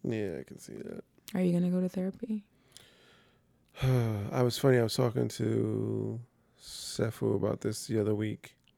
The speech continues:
Speaker 1: And he's like, "I've been listening."
Speaker 2: Mm.
Speaker 1: You better
Speaker 2: <laughs>
Speaker 1: book your goddamn appointment and stop playing.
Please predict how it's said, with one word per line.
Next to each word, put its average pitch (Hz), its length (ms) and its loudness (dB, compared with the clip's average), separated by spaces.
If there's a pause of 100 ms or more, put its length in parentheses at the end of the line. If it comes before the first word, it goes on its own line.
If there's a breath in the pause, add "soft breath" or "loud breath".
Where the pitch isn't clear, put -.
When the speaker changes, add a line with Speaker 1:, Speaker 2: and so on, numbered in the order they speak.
(1000)
Speaker 1:
And 110 220 6
he's 110 140 4
like, 107 200 2
"I've 101 120 0
been 110 120 6
listening." 104 460 0 (760)
Speaker 2:
Mm. 165 280 6 (720)
Speaker 1:
You 95 80 -4
better 107 1120 6 (120)
Speaker 2:
<laughs> - 100 -6
Speaker 1:
book 233 240 8
your 123 140 10
goddamn 113 400 6
appointment 113 400 4
and 101 60 2
stop 107 220 6
playing. 120 380 8